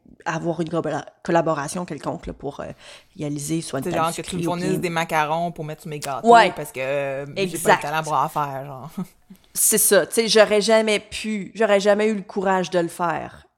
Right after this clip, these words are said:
Speaker 1: à une certaine époque. J'ai l'impression que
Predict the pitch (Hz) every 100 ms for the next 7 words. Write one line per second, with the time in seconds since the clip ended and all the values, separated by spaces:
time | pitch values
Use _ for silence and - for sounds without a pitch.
0 | - 165 170 160 - - - 151 143 -
1 | - _ - - - - 147 175 - 202
2 | 185 - 196 226 233 - - _ - 170